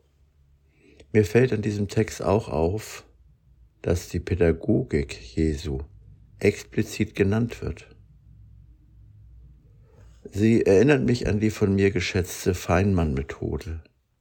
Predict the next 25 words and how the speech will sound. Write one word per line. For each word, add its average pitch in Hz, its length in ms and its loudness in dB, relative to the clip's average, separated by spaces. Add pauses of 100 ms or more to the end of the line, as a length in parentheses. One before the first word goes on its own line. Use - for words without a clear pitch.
(1400)
Zunächst 110 380 2
geht 107 180 0
es 95 160 -8
darum, 95 520 2 (720)
dass 107 160 2
ich 101 200 0
als 80 180 0
Schüler 139 380 2
gefragt 82 520 -2
werde, 101 380 0 (540)
was 90 180 -4
ich 98 80 -4
schon 107 240 -4
weiß, - 460 -6 (1120)
was - 200 -2
ich 80 120 -4
erwartet 82 640 0
habe, 98 460 0 (840)
wofür 101 420 4
mein 107 180 2
Herz 85 340 0
schlägt. - 560 -10 (1800)
"Was 117 240 0
willst 147 380 -2
du, 76 220 -8